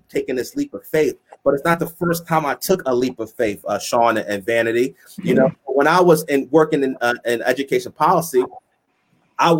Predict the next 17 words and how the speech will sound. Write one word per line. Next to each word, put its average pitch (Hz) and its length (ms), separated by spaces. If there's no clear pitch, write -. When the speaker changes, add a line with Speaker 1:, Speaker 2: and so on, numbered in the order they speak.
Speaker 1:
it 170 80
was 160 180
clear 180 280
as 151 220
day 143 380
that 127 100
I 147 120
was 143 280
to 123 80
leave 160 440
my 143 200
job 127 540
and 120 160
go 143 160
to 143 140
graduate 120 460
school 87 400